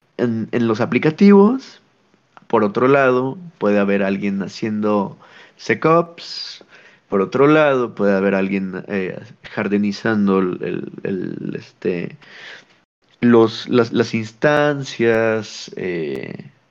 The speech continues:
qué sé yo, ¿no? Pero eso es algo que viene y, bueno, corríjanme si estoy <laughs> equivocado, pero viene por la academia,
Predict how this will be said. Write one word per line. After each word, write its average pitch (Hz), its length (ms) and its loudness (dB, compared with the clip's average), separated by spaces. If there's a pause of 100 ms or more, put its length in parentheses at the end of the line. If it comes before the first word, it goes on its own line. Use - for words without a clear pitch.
(100)
qué 113 120 -4
sé 104 180 -4
yo, 76 140 -2
¿no? 110 220 -4 (1400)
Pero 110 1000 6 (540)
eso 175 280 4
es 202 140 2
algo 214 680 4
que - 320 -2 (220)
viene 160 560 -2 (680)
y, 120 360 -2 (320)
bueno, 113 220 -2
corríjanme 131 680 0
si 104 240 -4
estoy 110 360 -2
<laughs> - 20 0
equivocado, 123 640 0
pero 107 160 0
viene 117 380 0
por 98 200 -8
la 82 100 -6
academia, 107 600 -6